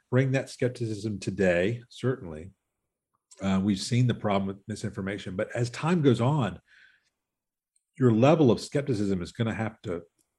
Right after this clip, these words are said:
is gonna have to rise, right? It, it's gonna become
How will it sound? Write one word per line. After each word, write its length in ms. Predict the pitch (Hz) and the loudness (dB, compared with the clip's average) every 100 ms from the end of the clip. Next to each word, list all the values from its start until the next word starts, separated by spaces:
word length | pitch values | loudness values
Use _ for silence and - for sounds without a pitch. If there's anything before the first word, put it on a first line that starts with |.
| _ | _
is 140 | 98 - | -12 -4
gonna 180 | 117 | -2
have 140 | 110 107 | -2 -4
to 80 | 98 | -2
rise, 540 | 87 110 92 - - | 0 0 -2 -6 -12
right? 300 | 92 92 107 107 | -6 -2 -4 -4
It, 160 | 104 113 | -8 -6
it's 160 | 110 - - | -6 -8 0
gonna 180 | 196 190 | 2 4
become 560 | 139 123 123 117 113 | 4 4 2 2 0